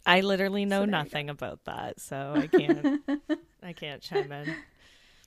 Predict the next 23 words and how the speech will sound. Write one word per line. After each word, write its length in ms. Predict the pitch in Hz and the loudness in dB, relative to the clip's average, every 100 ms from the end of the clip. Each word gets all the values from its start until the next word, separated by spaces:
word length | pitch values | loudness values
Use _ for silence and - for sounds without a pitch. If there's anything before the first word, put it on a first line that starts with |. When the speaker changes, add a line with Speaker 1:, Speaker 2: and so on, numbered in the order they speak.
| _ _ _ - - - - | _ _ _ -20 -20 -20 2
Speaker 2:
Oh 180 | 311 294 | 10 12
my 180 | 277 247 | 12 8
God, 280 | 226 226 226 | 6 6 4
this 160 | 226 | 2
one's 160 | 262 233 | 0 -2
ridiculous. 560 | 240 226 220 214 220 - - - | -2 -4 -2 -4 -4 -8 -20 -8
The 80 | 294 | -2
Kardashians 680 | 285 294 285 277 - 285 277 | 6 8 10 8 6 4 6
harvest 400 | 254 254 262 - | 4 4 0 0
fat 320 | 247 233 - | 4 4 2
from 160 | 247 240 | 0 2
their 120 | 226 | 2
brother 360 | 226 226 233 | 2 2 2
Rob 440 | 226 220 214 220 220 | 0 0 2 2 2
for 140 | 240 | 0
their 160 | 226 214 | 2 0
B 220 | 220 226 | -2 -6
B 200 | 220 220 | -4 -4
Ls. 360 | - - 277 233 | -4 -6 -6 0
Speaker 1:
That's 340 | 202 208 - | 0 0 -2
been 240 | - 262 | 2 6
Speaker 2:
That 180 | 269 269 | 10 12
is 220 | 294 294 | 10 4